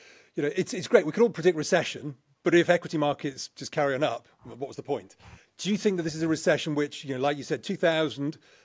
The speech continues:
um, to two thousand and effectively three was a fifty percent pullback on the S and P and ninety percent on the Nasdaq?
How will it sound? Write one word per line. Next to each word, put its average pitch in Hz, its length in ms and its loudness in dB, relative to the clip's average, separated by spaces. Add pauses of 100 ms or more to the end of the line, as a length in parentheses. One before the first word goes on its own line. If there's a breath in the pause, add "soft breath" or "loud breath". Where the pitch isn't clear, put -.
(140)
um, 131 260 -6
to - 80 -20
two 147 140 -8
thousand 135 560 -4
and 123 420 -4
effectively 123 340 -8
three 127 500 -2 (260)
was 131 480 -2 (140)
a 143 40 -16
fifty 165 220 -2
percent 135 260 -6
pullback 139 300 -2
on 139 80 -6
the 131 80 -2
S 120 160 -6
and 127 120 -10
P 123 160 -6
and 117 200 -8
ninety 113 220 -10
percent 113 300 -12
on 113 80 -12
the 110 60 -10
Nasdaq? 113 440 -12